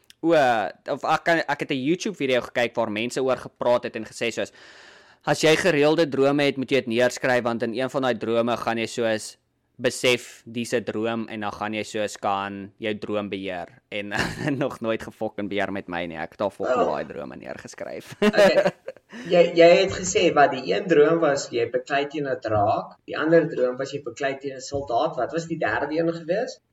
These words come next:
Speaker 1: Ah, ek wat vlieg.
Speaker 2: O, jy wat vlieg. Okay, so
Speaker 1: Ja.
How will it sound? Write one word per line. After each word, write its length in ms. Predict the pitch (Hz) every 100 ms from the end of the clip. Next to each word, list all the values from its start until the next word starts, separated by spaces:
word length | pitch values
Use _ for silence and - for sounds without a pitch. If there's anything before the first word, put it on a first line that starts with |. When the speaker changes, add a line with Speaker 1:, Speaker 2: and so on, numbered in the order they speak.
| _ _ _ _ _ _ _ _ _ _ _ _ _ _ _ _ -
Speaker 1:
Ah, 180 | 143 127
ek 80 | -
wat 80 | -
vlieg. 320 | - 170 131 - - _ _ _ _ _ _ -
Speaker 2:
O, 60 | 160
jy 160 | 143 135
wat 160 | 147 147
vlieg. 360 | 170 127 104 - -
Okay, 220 | 165 175
so 180 | - - 214 214
Speaker 1:
Ja. 320 | 147 135 113